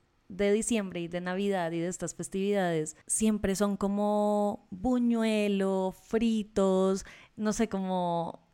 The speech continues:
súper calóricas y súper procesadas, ¿no? Grasosas. Entonces, ¿cómo crees tú que uno puede encontrar como un balance, como tú dices, entre esas comidas, o sea, disfrutándolas, pero sin, pues, digamos, sin tener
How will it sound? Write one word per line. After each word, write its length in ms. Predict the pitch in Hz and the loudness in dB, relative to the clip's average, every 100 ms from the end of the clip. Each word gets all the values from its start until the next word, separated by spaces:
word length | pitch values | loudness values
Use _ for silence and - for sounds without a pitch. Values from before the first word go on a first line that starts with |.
| _ | _
súper 520 | 214 233 - 208 208 - | 0 2 4 2 0 -4
calóricas 680 | 196 190 185 170 170 185 | 0 0 0 -2 -4 -4
y 60 | 202 | -2
súper 720 | 208 196 208 202 190 175 - | -6 -4 -2 -2 -2 -4 -4
procesadas, 1040 | - 190 185 165 180 175 170 170 170 170 - - | -2 -2 -2 -2 0 0 0 -2 -4 -8 -16 -12
¿no? 300 | 180 214 269 | -6 -4 -6
Grasosas. 880 | 175 180 170 196 185 180 175 170 - _ | -4 -2 0 0 0 0 -2 -2 -6 _
Entonces, 800 | 208 202 202 196 190 185 180 - _ _ _ | -8 -2 -2 -2 -2 -2 -2 -6 _ _ _
¿cómo 260 | 233 220 214 | 0 0 0
crees 460 | 214 208 202 - | 2 2 0 -6
tú 220 | 226 214 | -8 -8
que 160 | 214 202 | -6 -8
uno 280 | 202 202 196 | -8 -12 -6
puede 500 | 208 202 196 196 196 - | 0 2 0 -2 -4 -8
encontrar 600 | 202 202 214 214 202 185 | -10 -8 -8 -4 -4 -4
como 380 | 165 175 180 196 | -10 -8 -8 -8
un 420 | 185 175 165 165 - | -8 -10 -12 -12 -10
balance, 600 | 185 190 202 185 185 - | 0 2 4 2 -2 -2
como 200 | 214 196 | -4 0
tú 120 | 190 | 0
dices, 460 | 175 175 190 302 - - | 0 0 -2 -4 -8 -2
entre 400 | 208 202 202 - | -2 0 -2 2
esas 300 | 202 190 - | 2 2 0
comidas, 420 | 202 202 190 294 | -2 -2 -2 -4
o 20 | 208 | -2
sea, 140 | 185 | -2
disfrutándolas, 1120 | 175 190 - 202 190 190 180 180 202 381 - - | -2 -4 2 2 2 0 0 0 0 -2 -6 6
pero 260 | 240 226 214 | 8 8 6
sin, 800 | - 214 196 190 180 170 160 156 | 2 -4 -4 -6 -6 -8 -10 -6
pues, 280 | 214 - - | -6 -6 -8
digamos, 360 | 196 190 170 | -6 -6 -6
sin 180 | 196 190 | -6 0
tener 340 | 208 208 190 | 0 2 -2